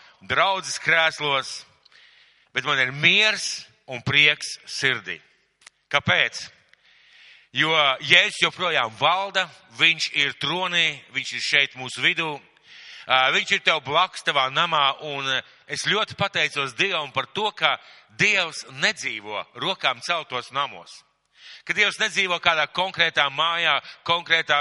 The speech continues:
vietā, konkrētā laikā, kad mēs sanākam, bet ka Dievs dzīvo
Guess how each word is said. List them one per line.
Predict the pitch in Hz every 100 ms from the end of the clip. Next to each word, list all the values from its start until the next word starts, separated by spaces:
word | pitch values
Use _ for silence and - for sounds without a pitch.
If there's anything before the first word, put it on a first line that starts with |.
| 139
vietā, | 160 160 147
konkrētā | - 165 160 160 151 139
laikā, | 143 151 151 139
kad | 131
mēs | 127 123 -
sanākam, | 160 139 135 - 139 113 - - - -
bet | 139 - -
ka | 156
Dievs | 123 175 196 180 - -
dzīvo | 190 196 170 135